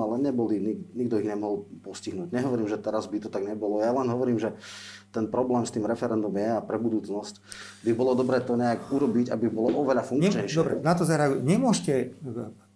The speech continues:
Speaker 2: nemôžete pri každom jednom ustanovení v Ústavy Slovenskej republiky zavádzať aj sankčnú klauzulu.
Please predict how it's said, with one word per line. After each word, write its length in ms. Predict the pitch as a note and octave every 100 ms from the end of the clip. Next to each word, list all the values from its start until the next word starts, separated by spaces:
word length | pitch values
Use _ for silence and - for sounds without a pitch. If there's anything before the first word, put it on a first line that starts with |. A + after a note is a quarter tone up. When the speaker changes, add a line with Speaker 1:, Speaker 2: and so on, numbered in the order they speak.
| _ _ _ _ - - _ -
Speaker 2:
nemôžete 480 | C#3+ A#3 A#3+ -
pri 160 | E3+ B2
každom 320 | D#3+ F3 F3+
jednom 240 | D3+ C3 B2
ustanovení 560 | B2 C#3 B2 A#2 G#2+
v 80 | G#2
Ústavy 320 | B2+ C3+ A#2+
Slovenskej 560 | G#2+ B2+ A#2+ A#2 G#2+ A2
republiky 640 | A#2 A2 - B2+ B2+ - - - - - - _ -
zavádzať 640 | A2 C3 C#3+ B2 C3 B2
aj 180 | B2+ A#2
sankčnú 480 | A2 C#3 C#3 C3 B2
klauzulu. 400 | A#2+ A2 F#2+ E2+